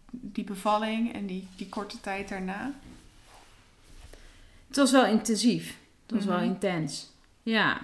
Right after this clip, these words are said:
Speaker 1: Maar heb je
Speaker 2: Ja.
Speaker 1: het als positief ervaren? Of vind je
Speaker 2: Ja.
Speaker 1: het lastig om dat woord er
Speaker 2: Nee, heel positief eigenlijk. We zijn heel goed beve-, begeleid vanuit het ziekenhuis.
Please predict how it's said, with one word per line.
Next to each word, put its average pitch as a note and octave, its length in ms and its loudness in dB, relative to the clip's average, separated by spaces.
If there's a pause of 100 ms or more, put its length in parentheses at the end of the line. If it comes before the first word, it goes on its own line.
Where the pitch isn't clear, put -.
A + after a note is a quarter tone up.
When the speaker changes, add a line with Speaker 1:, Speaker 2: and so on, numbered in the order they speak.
(800)
Speaker 1:
Maar G#3 120 -4
heb - 20 -2
je G3 60 -2
Speaker 2:
Ja. A3 60 -2
Speaker 1:
het - 80 -4
als G3 160 -8
positief C4+ 640 2
ervaren? C4+ 480 -2
Of C4 40 -4 (120)
vind - 20 -14
je C4 60 10
Speaker 2:
Ja. A#3+ 180 12
Speaker 1:
het F3+ 100 10
lastig A3+ 320 -2
om G3+ 100 -8
dat F#3+ 120 -12
woord F#3 240 -4
er F#3+ 160 -10 (840)
Speaker 2:
Nee, A3 300 10
heel G#3+ 180 12
positief G3 480 2
eigenlijk. D#3+ 440 -4
We F3+ 100 -4
zijn F#3+ 240 2
heel G#3+ 140 8
goed A#3+ 160 0
beve-, - 420 -8
begeleid G3 520 0
vanuit F3+ 220 -2
het - 100 -6
ziekenhuis. A3 680 0